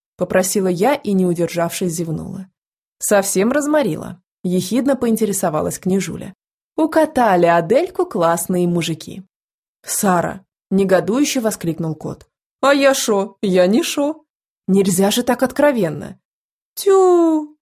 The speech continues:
Я таки считала, что все поборники морали у нас остались в поместье. И тут такой неприятный сюрприз. И от кого?" "Да я, если хочешь знать".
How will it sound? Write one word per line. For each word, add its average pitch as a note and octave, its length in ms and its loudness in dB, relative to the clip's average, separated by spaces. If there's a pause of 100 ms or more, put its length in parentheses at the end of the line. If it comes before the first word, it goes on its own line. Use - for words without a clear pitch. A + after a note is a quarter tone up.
(160)
Я D#4 220 4
таки D#4 240 -4
считала, C4+ 680 -2 (220)
что - 220 -2
все C4+ 220 0
поборники A3 600 2
морали C4 520 4
у D4 80 -2
нас D4 240 2
остались C#4 460 0
в - 40 -14
поместье. D4 760 0 (340)
И A#3 160 4
тут F4 400 2
такой A#3 460 4
неприятный F3 720 0
сюрприз. - 560 -8 (440)
И B3+ 100 2
от G#3+ 180 2
кого?" G#3+ 500 2 (640)
"Да F3+ 180 -2
я, F#3 420 0 (100)
если G3+ 340 0
хочешь G#3+ 400 2
знать". - 340 -4